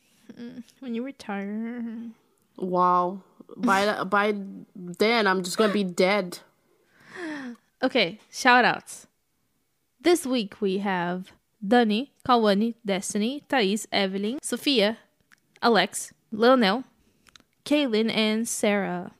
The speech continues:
Speaker 2: You forgot P J, our new Facebook fan.
Speaker 1: We have a new Facebook fan?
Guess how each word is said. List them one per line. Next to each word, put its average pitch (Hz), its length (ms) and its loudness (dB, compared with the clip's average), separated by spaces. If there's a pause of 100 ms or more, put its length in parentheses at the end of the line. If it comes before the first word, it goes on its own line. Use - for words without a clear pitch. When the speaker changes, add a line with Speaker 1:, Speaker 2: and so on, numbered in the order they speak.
(180)
Speaker 2:
You 254 100 -4
forgot 269 400 2
P 269 220 0
J, 233 540 0
our 196 360 -2
new 208 320 0
Facebook 220 520 -6
fan. 196 420 -6 (2500)
Speaker 1:
We 392 60 -4
have 466 200 8
a 427 40 6
new 349 120 4
Facebook 240 480 2
fan? 427 280 0